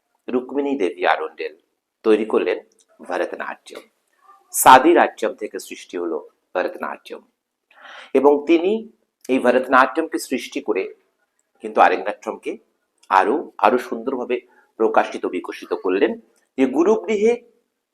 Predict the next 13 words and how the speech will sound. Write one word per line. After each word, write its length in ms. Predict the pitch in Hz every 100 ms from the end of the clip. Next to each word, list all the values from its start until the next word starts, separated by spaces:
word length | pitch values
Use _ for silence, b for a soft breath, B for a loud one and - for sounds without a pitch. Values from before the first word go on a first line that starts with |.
| _ _ _ 117
বহুদিন 480 | 117 131 190 196 190
থাকবার 400 | 127 - - 92
পরে 260 | - - 139 - _ _ -
ছাত্র 400 | 117 110 - 160
অথবা 280 | 117 107
ছাত্রী, 520 | 101 - - - 113 - _ b b
শিষ্য 360 | - 151 -
অথবা 560 | 190 - 135 131 - - _
শিষ্যা 560 | - - - - 87 120 - _ _ _ _ _ -
যখন 220 | 120 147
সম্পূর্ণভাবে 720 | - 123 120 160 185 196 180 190
শারীরিক, 520 | - 113 127 170 -
মানসিকভাবে 840 | 95 104 139 - 165 117 92 92